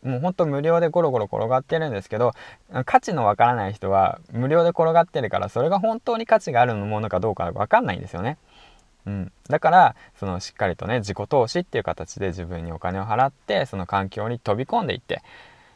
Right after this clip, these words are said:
うん、飛び込んでいって、その周りからね、変えていきましょうよってことなんですよ。うん。なかなか一人だとね、やっぱ、なかなか続かないですよ。僕も一人じゃここまでね、なかなかコツコツやることなんて難しかったですよ。み-、皆さんのね、その、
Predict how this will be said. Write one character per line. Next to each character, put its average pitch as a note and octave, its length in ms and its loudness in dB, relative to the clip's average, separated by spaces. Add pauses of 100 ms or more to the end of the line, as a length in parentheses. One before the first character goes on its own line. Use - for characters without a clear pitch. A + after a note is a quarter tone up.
う A#2 60 -2
ん、 G2 200 -2 (120)
飛 A2+ 120 -6
び A#2 80 -6
込 D3+ 180 0
ん - 20 -2
で C#3+ 80 0
い D3 40 -2
っ - 20 -4
て、 F3 240 0
そ A2 100 -4
の G#2 60 -2
周 F2+ 260 -2
り F#2 60 -4
か G2 100 0
ら F#2+ 80 2
ね、 B2 220 -6 (600)
変 F2+ 120 4
え E2+ 40 -2
て - 140 -8
い F2+ 40 -6
き - 80 -8
ま F#2+ 120 -6
し - 60 -4
ょ C3 80 2
う - 20 0
よ C3+ 100 4
っ E3 40 0
て - 100 -8
こ A2+ 100 -4
と C3 100 -2
な A2 80 0
ん - 20 -6
で - 60 -18
す - 40 -20
よ。 - 60 -20 (180)
う G2 40 -8
ん。 F#2 180 -6
な A2+ 120 -6
か E3+ 80 6
な G3 100 4
か F#3+ 80 8
一 F#3 80 -4
人 B3+ 140 2
だ A#2+ 140 2
と - 80 -6
ね、 A#2+ 220 -6
や B2 80 -2
っ - 40 -6
ぱ、 - 200 0 (500)
な C3 120 4
か C#3 100 6
な D3+ 80 4
か - 80 4
続 F3 240 -4
か - 100 2
な F#4 80 4
い E4+ 60 2
で B2 60 0
す - 100 -2
よ。 F#2+ 160 -2 (100)
僕 D#3+ 340 4
も D3 120 2
一 A#2+ 60 -4
人 F3 180 2
じ C3+ 80 -2
ゃ G#2 40 -4
こ F#2 120 -8
こ G#2 80 -4
ま B2+ 160 2
で - 280 -4
ね、 A#2 200 -2
な F2+ 100 -4
か F#2 120 -2
な F#2 100 -6
か - 80 -12
コ G#2+ 120 -6
ツ - 60 -12
コ F2 140 -10
ツ F2+ 240 -6
や E2 80 -6
る F2+ 80 -10
こ C3 100 -4
と D3 60 -6
な A2 80 -2
ん - 20 -4
て - 80 -14
難 F#2+ 240 -6
し C3+ 60 -10
か D3+ 80 0
っ C#3 40 -2
た - 100 -8
で - 60 -10
す - 60 -16
よ。 - 140 -14
み-、 F#2 320 -6
皆 G2 240 -6
さ F2+ 160 -2
ん F2 100 -6
の F#2 60 -6
ね、 C#3 160 -4
そ G2+ 100 -8
の、 F2 240 -8